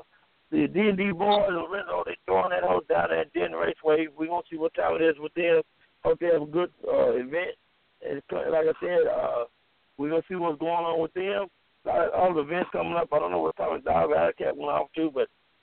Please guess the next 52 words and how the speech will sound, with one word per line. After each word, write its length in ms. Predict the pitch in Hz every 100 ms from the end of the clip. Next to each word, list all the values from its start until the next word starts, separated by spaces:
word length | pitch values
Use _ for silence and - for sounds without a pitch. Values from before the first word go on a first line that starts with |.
| _ -
like 140 | 151
I 80 | 147
said, 220 | 156 160
uh, 120 | 127 123
they'll 260 | 139 165
probably 280 | 165 165 151
come 160 | 147 151
on 180 | 151
tomorrow 540 | 143 139 143 147 147 135 - 117
and, 120 | 117
uh, 140 | 113
let 180 | 117 135
everybody 300 | 135 135 135
know 80 | 135
what's 180 | 131 131
happening 320 | 139 135 127
with 120 | 123
their 180 | 131 127
events 320 | 120 127 127 _
and 80 | 123
everything. 360 | 120 - 123 117
But, 140 | 120 117 _ - - _ _ _
man, 160 | 90 92
I 160 | 92 92
tell 80 | 101
everybody 400 | - 170 - 98
else, 200 | 190 170
man, 120 | 165 160
you 60 | 170
know 100 | 175
how 160 | 180 175
we 100 | 180
do 180 | 185 185
it 60 | 180
here, 180 | 196 190
man. 260 | 151 151 151 - _ _ _ _ _
Man, 400 | 131 156 156 143 98
um, 440 | 127 120 117 101 - _ _ -
this, 140 | 156
I'm 260 | 165 170 170
gonna 80 |
go 80 | 165 170
ahead 100 | 170
and 80 |
close 260 | - 185 170
the 180 | 143 202
show. 200 | 202 202
We 120 | 165 180
gonna, 180 | 185
uh, 240 | 165 151 131 - _ _
re-, 160 | 135 139
revert 420 | 127 131 160 185